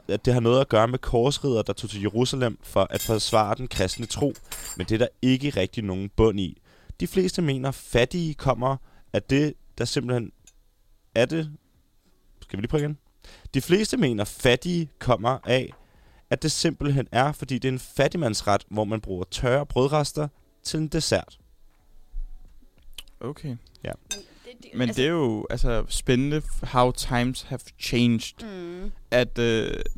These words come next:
Speaker 2: dette, øh, armeridden jo på en eller anden måde er for luksus til os nu.
Speaker 1: Ja.
Speaker 2: Og det så engang har været et fattigmandsspise.
Speaker 1: Og det er jo, det er jo d-, altså, den første del af navnet, ikke? Altså, at, øh, at det der, det arme,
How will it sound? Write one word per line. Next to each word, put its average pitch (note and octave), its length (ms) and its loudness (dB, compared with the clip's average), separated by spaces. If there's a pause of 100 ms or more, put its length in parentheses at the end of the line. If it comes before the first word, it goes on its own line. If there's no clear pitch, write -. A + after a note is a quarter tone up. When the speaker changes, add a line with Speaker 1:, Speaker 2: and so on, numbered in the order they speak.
(100)
Speaker 2:
dette, C#3 200 0
øh, A#2+ 320 -2 (160)
armeridden B2 460 0
jo A2+ 60 -2
på - 100 -10
en B2 60 -2
eller A#2+ 60 -2
anden A2+ 160 -2
måde A2 120 -4
er A2 280 -2
for - 180 -8
luksus C3 600 -4
til - 140 -4
os G#2+ 200 -4
nu. A2 160 -6 (260)
Speaker 1:
Ja. G2 140 2 (100)
Speaker 2:
Og - 100 -6
det A#2 80 -8
så B2+ 80 -4
engang A#2 200 -2
har A#2 60 -2
været A2 180 -2
et - 40 -20
fattigmandsspise. A#2 920 -4
Speaker 1:
Og C3 140 2
det D#3 160 6
er - 40 6
jo, D3 140 6
det D3+ 140 4
er D#3 40 6
jo D3+ 160 2
d-, - 80 -4
altså, A#2+ 260 -2
den A#2 160 0
første C3 340 4
del A2 240 2
af G#2+ 80 2
navnet, F#2 420 0
ikke? A#2 200 -6
Altså, F#2 520 0
at, - 260 -4
øh, F2+ 200 -2
at - 140 -8
det G#2 120 -2
der, G#2 160 2
det G2+ 200 -2
arme, G2 460 2